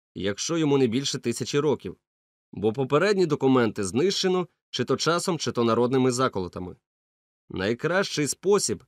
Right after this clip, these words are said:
установити вік Струльдбруга — це запитати його, яких королів і видатних осіб він може згадати. Пам'ять Струльдбруга зберігає імена лише тих королів, які зійшли на престол тоді,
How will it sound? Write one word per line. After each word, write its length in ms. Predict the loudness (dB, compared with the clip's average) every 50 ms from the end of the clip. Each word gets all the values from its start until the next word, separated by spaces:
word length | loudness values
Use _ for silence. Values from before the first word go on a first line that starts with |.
| _ _ -6
установити 720 | -6 -6 -2 0 2 2 2 4 4 4 2 2 2 0
вік 200 | -2 0 -2 -4
Струльдбруга — 800 | -2 -4 -2 -2 -2 -2 -4 -4 -2 0 0 0 0 -2 -4 -6 -10 _ _ _ _ _ _ _ _ _ _ _ _ _ _ _ _ _ _ _
це 140 | -4 -2
запитати 580 | 0 0 0 0 -2 -2 0 -2 -2 -2 -2 -2
його, 240 | -2 0 0 0 0
яких 380 | 0 0 0 -2 -2 -4 -4
королів 460 | -2 0 2 2 2 2 2 0 -2 -2
і 80 | -2 0
видатних 460 | 0 2 0 0 0 0 -2 -2 -2
осіб 300 | -4 -4 -2 -4 -6 -2
він 180 | -2 0 2 4
може 240 | 4 2 2 0 -2
згадати. 540 | -4 -4 -4 -2 -2 -2 -4 -4 -8 -14 -20 _ _ _ _ _ _ _ _ _ _ _
Пам'ять 500 | 0 2 2 2 2 2 2 0 0 0
Струльдбруга 840 | -4 -2 0 0 0 0 0 -2 0 2 2 2 2 0 -4 -8 -12 _ _ _ _ _ _ _ -14
зберігає 680 | -14 -4 -2 0 2 2 2 2 2 2 2 2 0 0
імена 380 | 0 2 4 4 4 4 4
лише 260 | 2 2 2 0 0 -2
тих 260 | -2 -2 -4 -4 -2
королів, 480 | -2 0 0 2 0 0 -2 -4 -6 -12 _ _ _ _ _ _ _
які 520 | -14 -12 -8 -2 -2 -2 0 0 -2 -4 0
зійшли 400 | 2 2 0 0 0 2 2 4
на 140 | 4 2 2
престол 460 | 0 -2 -2 -2 -2 -2 -2 -2 2
тоді, 440 | 2 2 2 2 -2 -4 -6 -6